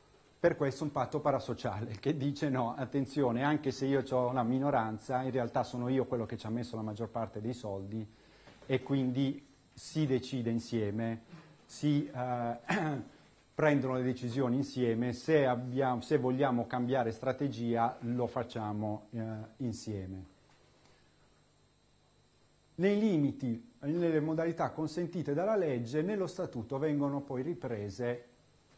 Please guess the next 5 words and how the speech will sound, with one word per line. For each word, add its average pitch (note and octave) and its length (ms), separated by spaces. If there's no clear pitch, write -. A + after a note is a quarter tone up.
le C#3+ 260
previsioni D3 460
del A#2 140
patto A#2 320
parasociale. G2 880